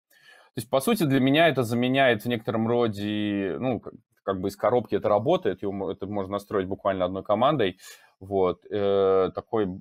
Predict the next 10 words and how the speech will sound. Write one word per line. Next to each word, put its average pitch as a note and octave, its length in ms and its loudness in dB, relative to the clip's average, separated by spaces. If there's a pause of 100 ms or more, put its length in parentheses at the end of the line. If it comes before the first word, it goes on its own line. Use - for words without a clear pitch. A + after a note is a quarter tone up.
(120)
как F#2+ 200 -10
раньше G2+ 320 -4
было F#2 400 -2
в - 80 -20
Kubernetes, G2+ 500 -4
можно F#2 240 -8
было F2+ 240 -8
сделать F2+ 300 -6
такой - 220 -16
дашборд F#2+ 480 -6